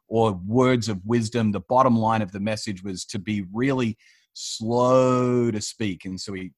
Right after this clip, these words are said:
we even slowed down in the message and said, "When you, when you say that, be slow to speak and to be quick to listen, because the tongue is untamable." So what James is really trying to point out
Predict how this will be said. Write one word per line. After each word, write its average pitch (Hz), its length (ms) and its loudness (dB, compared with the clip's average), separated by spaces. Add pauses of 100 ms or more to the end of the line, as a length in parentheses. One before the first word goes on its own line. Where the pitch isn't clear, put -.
we 107 160 -4
even 107 360 -4
slowed 117 480 -2
down 107 240 -2
in 101 80 -4
the 95 80 -6
message 95 380 -8
and 92 100 -8
said, 104 260 -4 (360)
"When 117 160 0
you, 117 180 2 (200)
when 113 160 0
you 110 80 0
say 151 360 0
that, 104 340 -2
be 113 140 -4
slow 139 1160 2
to 104 120 -4
speak 107 440 -6 (340)
and 110 140 -2
to 107 60 -2
be 104 180 -4
quick - 340 -4
to 120 100 -4
listen, 107 480 -4 (500)
because 139 580 -2
the 135 100 -4
tongue 120 580 -4 (100)
is 107 180 -8
untamable." 95 880 -8 (800)
So - 140 -8
what 139 160 2
James 156 360 -2
is 117 140 -4
really 131 240 -2
trying 123 360 -2
to 107 40 -4
point 113 340 -4
out 104 280 -4